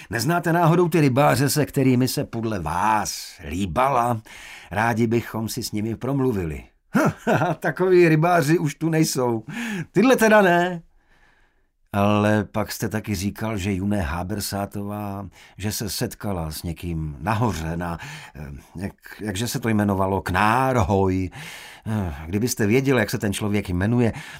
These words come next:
taky bychom si s ním rádi promluvili.“ Muž vyprskl smíchy a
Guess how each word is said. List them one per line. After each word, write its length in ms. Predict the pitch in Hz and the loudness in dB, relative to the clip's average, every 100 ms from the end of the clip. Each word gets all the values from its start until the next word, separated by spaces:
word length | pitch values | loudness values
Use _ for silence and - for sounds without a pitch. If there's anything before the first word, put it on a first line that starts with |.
| - | -8
taky 260 | 196 190 135 | -4 2 2
bychom 300 | 92 - 73 | 2 -2 -6
si 120 | 78 | -6
s 100 | - | -4
ním 100 | 82 | -2
rádi 280 | 78 80 76 | 0 -2 -2
promluvili.“ 600 | 82 80 82 73 73 78 _ _ _ _ _ _ _ _ _ | -4 -2 -2 -2 -4 -6 _ _ _ _ _ _ _ _ _
Muž 540 | 107 117 143 - - - | 2 2 4 0 -2 -2
vyprskl 500 | 107 104 117 - 85 | 0 2 0 -2 -4
smíchy 640 | 78 85 87 - 110 107 - | -2 0 -2 -2 -4 -4 -4
a 160 | - | -4